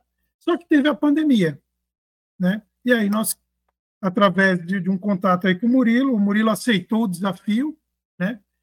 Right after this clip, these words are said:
de fazer o que a gente chamou na época de Mega Live, né, algo que não tinha precedente aqui pra gente ainda,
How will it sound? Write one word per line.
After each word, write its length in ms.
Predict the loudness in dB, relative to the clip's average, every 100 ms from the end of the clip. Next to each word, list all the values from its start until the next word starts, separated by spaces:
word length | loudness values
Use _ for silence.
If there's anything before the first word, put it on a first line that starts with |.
| _ _ _ -10
de 80 |
fazer 440 | -6 -2 -2 -2 -4
o 80 | -2
que 80 |
a 60 | -2
gente 220 | 0 -2
chamou 360 | -2 -2 0 0
na 140 | 0
época 220 | 0 -4
de 120 | -4 -2
Mega 360 | 0 0 0
Live, 540 | 0 0 0 -4 -8 -10 _ _ _ _ _ _ -8
né, 140 | -4
algo 300 | -2 -2 -4
que 400 | -6 -2 -2 -2 -8 _ _ _ _ -2
não 200 | 0 0
tinha 640 | 0 2 4 2 -2 -6 _
precedente 720 | -2 -2 -2 -2 -2 -4 -6
aqui 160 | -8 -8
pra 220 | -6 -6
gente 320 | -4 -4 -4
ainda, 440 | -2 -2 -2 -4